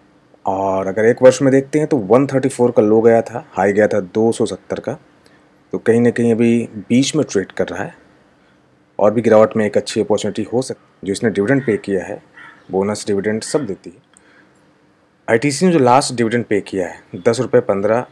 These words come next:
पैसे per share के हिसाब से, और एक सौ चौरानवे की price पे जो dividend yield निकल के आ रहा, फ़ाइव पॉइंट टू थ्री परसेंट। अगला stock हमने लिया Power Finance Corporation Limited,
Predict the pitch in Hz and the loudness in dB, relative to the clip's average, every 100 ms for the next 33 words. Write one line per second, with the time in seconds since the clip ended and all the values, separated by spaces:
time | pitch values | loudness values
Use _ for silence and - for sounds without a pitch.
0 | _ 95 85 95 101 95 104 101 110 101 | _ -6 -4 -4 -4 -4 -4 -4 -4 -4
1 | 104 - 123 127 _ _ _ _ _ - | -6 -6 -8 -8 _ _ _ _ _ -20
2 | - 90 90 90 90 90 87 82 _ _ | -8 -6 -4 -2 -2 -4 -6 -8 _ _
3 | - 113 139 139 110 110 127 139 139 135 | -6 -4 -2 0 2 2 2 0 0 -2
4 | 104 98 - 92 101 90 98 98 107 - | -2 -2 -4 -4 -4 -4 -6 -4 -6 -2
5 | 123 143 123 117 98 92 92 95 - 98 | 0 2 4 2 0 -4 -6 -8 -4 -4
6 | 98 104 117 127 - 139 107 90 85 - | -4 -4 -4 -4 -2 -2 -2 -6 -6 -8
7 | 85 85 - _ _ _ _ _ _ _ | -12 -16 -20 _ _ _ _ _ _ _
8 | _ _ _ _ - 123 160 156 160 151 | _ _ _ _ 2 6 6 6 6 6
9 | 160 151 139 147 143 - 127 139 139 - | 4 2 4 4 4 6 6 6 0 0
10 | 120 131 135 - - - - 107 123 117 | 2 2 -2 -8 -12 -8 0 2 4 4
11 | 135 127 113 131 | 4 0 2 -2